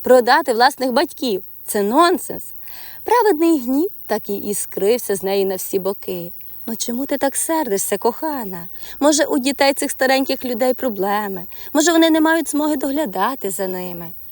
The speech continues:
Тому і продають їх, як якийсь товар?" вигукнула дівчина.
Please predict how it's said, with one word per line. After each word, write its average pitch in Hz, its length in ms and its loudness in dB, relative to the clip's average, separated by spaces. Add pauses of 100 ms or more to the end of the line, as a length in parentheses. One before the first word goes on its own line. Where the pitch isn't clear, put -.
(180)
Тому 233 260 2
і 226 100 -2
продають 196 680 2
їх, 302 160 4 (180)
як - 180 -8
якийсь 262 320 0
товар?" 196 400 0 (520)
вигукнула 208 560 0
дівчина. 180 640 -10